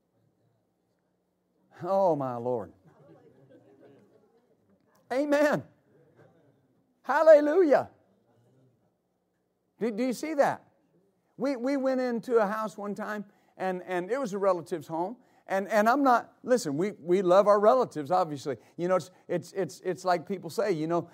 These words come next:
you can go to the theater and pick your seat, but you can't pick your relatives. But, amen.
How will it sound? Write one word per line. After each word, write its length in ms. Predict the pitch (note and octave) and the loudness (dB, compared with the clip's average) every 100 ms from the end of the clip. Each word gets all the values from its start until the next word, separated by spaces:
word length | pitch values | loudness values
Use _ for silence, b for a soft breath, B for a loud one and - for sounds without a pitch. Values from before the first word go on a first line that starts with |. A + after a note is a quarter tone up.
| b | b
you 140 | D#3 | -8
can 140 | F3+ E3 | -6 -2
go 160 | F#3+ | -2
to 40 | E3+ | -2
the 140 | D3+ | -6
theater 380 | G3+ A3 G3 D#3+ | -6 -6 -4 -6
and 120 | D3+ | -6
pick 240 | G3 F#3+ D#3 | -4 -4 -4
your 120 | D#3+ | -8
seat, 320 | A3+ A#3 - | -6 -8 -8
but 120 | D3+ | -10
you 100 | D3+ | -10
can't 280 | D3+ D3 - | -8 -8 -6
pick 220 | F3+ F3+ | -6 -6
your 80 | E3 | -4
relatives. 540 | G3+ A3+ B2+ - - _ b b b | -4 -4 -8 -14 -18 _ b b b
But, 260 | D#3 C#3+ b b | -2 -4 b b
amen. 400 | D#3+ F#3+ G#3 D#3 | 0 0 0 -2